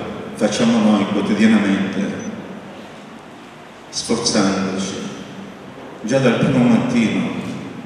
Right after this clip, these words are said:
anche se la mente e il cuore tutti i giorni, tutte le notti è massacrata,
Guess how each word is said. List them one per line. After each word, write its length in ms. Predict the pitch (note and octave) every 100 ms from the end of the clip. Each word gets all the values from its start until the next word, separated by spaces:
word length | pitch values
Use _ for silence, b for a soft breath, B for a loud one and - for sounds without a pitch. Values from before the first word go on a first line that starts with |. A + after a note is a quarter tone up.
| - - - - - - - - - - - -
anche 260 | B2 B2 A#2
se 140 | A#2+
la 80 | B2
mente 240 | C#3 C3
e 20 |
il 160 | - C#3
cuore 420 | D3+ D3 B2+ A2+
tutti 220 | D#3 -
i 100 | -
giorni, 600 | B2+ C#3 C3+ A2 G#2+ G2+ -
tutte 240 | - G#2+
le 80 | A2
notti 260 | A#2 G#2+
è 80 | -
massacrata, 1000 | G#2+ G2+ G2+ G2+ G#2+ G#2 F#2 F#2 - -